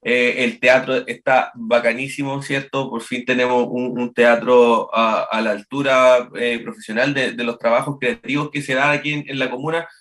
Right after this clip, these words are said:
no so-, solo por parte de Entre Paréntesis, sino de muchos artistas de acá, de, de la, de la comuna, que necesitaban un espacio, eh, adecuado para poder, eh, mostrar su arte. Así que, en este caso, nosotros los vamos a aprovechar el veintiséis de agosto, así que los dejo comple-, cordialmente invitados y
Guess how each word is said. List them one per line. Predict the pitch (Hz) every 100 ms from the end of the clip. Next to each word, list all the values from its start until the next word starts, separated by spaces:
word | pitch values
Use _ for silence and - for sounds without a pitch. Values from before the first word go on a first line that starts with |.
| -
no | 127
so-, | 135 123 -
solo | - 127
por | 123
parte | 123 131 127
de | 127
Entre | -
Paréntesis, | 110 156 156
sino | 143 135
de | 127
muchos | 127 135
artistas | 120 - 143 151 147
de | 131
acá, | 123 139
de, | 135 123
de | 113 120
la, | 110 -
de | 113
la | 110
comuna, | 113 123 147
que | 139
necesitaban | 123 - - 123 127 - _ _ _
un | 135 135
espacio, | 127 - 143 143 147 131 123 113 - -
eh, | 123 123 110
adecuado | 120 120 135 139 139
para | 131
poder, | 127 131 131 131
eh, | 127 120 117
mostrar | 117 113 123
su | 117 139
arte. | 107 -
Así | - 135 123
que, | 135 139 - - -
en | - 139
este | 147
caso, | 165 180 175
nosotros | 156 160 160
los | 160
vamos | 160 165 165
a |
aprovechar | 160 151 151 170
el | 165
veintiséis | 165 151 156 180 165
de |
agosto, | 170 196 190
así | - 170
que | 165 143
los | 143 135
dejo | 147 135 131
comple-, | 131 139 135 131
cordialmente | 123 135 135 135
invitados | 139 127 120 139 143 147 -
y | 127 123 120 117